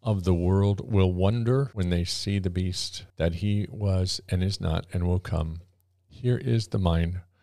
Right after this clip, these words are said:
which has wisdom. The seven heads are the seven mountains on which the woman sits, and they are seven kings. Five have fallen, one is, and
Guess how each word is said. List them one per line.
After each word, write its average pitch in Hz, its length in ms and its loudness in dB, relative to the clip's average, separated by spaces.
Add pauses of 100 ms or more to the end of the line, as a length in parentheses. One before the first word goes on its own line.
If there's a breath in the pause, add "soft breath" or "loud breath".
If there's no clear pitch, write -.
(220)
which 98 280 0
has 85 220 0
wisdom. 90 380 -2
The 92 80 0
seven 127 320 4
heads 127 300 4
are 110 100 6
the 101 100 2
seven 113 320 2
mountains 113 440 0
on 104 140 0
which 107 240 0
the 113 100 0
woman 113 320 2
sits, 143 500 2 (640 soft breath)
and 76 120 -2
they 78 140 6
are 80 100 4
seven 85 440 2
kings. 85 420 0
Five 90 300 4
have 90 160 2
fallen, 95 400 4
one 98 240 4
is, 104 320 2 (440 loud breath)
and 104 280 2